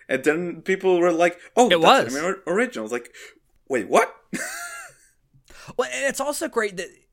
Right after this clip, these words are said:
Speaker 2: and I, I've noticed this more in the part five anime so far than I have in any other part that David Production has done, is, like, they're calling back to stuff from previous parts that were also
Speaker 1: Mm-hmm.
Speaker 2: anime original.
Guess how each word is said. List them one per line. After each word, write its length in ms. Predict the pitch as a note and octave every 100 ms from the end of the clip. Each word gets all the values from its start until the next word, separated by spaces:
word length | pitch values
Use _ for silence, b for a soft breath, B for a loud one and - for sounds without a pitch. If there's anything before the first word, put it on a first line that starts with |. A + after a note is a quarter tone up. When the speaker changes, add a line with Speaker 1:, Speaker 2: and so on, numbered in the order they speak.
| -
Speaker 2:
and 140 | G3+ D3
I, 200 | E3+ G#3
I've 100 | A3
noticed 300 | B3 A3+ -
this 180 | D3+
more 300 | D3 C#3+ D3+
in 100 | D3+
the 80 | C#3
part 300 | - D3 C#3+
five 320 | - C3 C3+
anime 360 | C#3 C#3 C#3 C3
so 200 | - C3
far 300 | - C3+ C3+
than 100 | C3
I 80 | A#2+
have 360 | C3 C3 C3
in 100 | A#2+
any 200 | A#2 C3
other 160 | C3 A#2
part 440 | - B2 A#2+ -
that 160 | C3 B2
David 320 | C#3 C3+ B2+
Production 420 | C3+ C#3 - D3
has 160 | C3+ B2+
done, 420 | C3 C3+ F3 G3 b b b b
is, 320 | E3 D#3 C3+ - b _ -
like, 180 | E3 - _
they're 140 | G3 F3
calling 540 | - B3+ D#4 D4 D#3+
back 400 | D3+ D#3+ G3 -
to 100 | D#3
stuff 320 | - D3+ C#3
from 220 | - C3+
previous 400 | - F#3+ D#3+ C#3
parts 400 | - F#3+ F#3+ -
that 140 | - E3+
were 140 | F3+
also 400 | - A#3 A#3 F#3+ D#3+
Speaker 1:
Mm-hmm. 80 | C#3+ C3
Speaker 2:
anime 80 | A#2 G#2+
original. 440 | A2 - F#2+ F2+